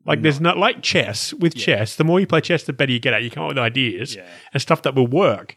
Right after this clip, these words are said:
Speaker 1: and you
Speaker 2: Yeah.
Speaker 1: can use again. Whereas this game,
Speaker 2: Yeah. The
Speaker 1: if there's five of them, there's five of them. It doesn't matter whether you put one of them to sleep.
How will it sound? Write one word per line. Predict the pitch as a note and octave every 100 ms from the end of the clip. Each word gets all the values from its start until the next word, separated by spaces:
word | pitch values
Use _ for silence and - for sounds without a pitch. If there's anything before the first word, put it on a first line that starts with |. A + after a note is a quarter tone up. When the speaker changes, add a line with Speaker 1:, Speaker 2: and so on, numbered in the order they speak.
| _
Speaker 1:
and | G#2 B2+
you |
Speaker 2:
Yeah. | F#2+
Speaker 1:
can | C#3+
use | G3 E3
again. | B2 F#2+ G2+
Whereas | C3+ C#3
this | G#3+ -
game, | D#3 B2+ G#2 G#2+ - _ _
Speaker 2:
Yeah. | A2 G2 _ _ _ _ _ _ _ _ _ C#3
The | D3+
Speaker 1:
if | F#3+ -
there's | G#3+ -
five | F3+ F3 F#3+
of | E3 C3
them, | G#2 B2+
there's | D#3 -
five | D#3+ F#3+ E3+
of | B2
them. | G2 A2
It | D3
doesn't | E3+ G3
matter | G#3+ G3+
whether | E3 D3
you | C#3
put | D#3+ C3+
one | D#3+
of |
them | D3
to | B2
sleep. | A#2 E3+ B2+ -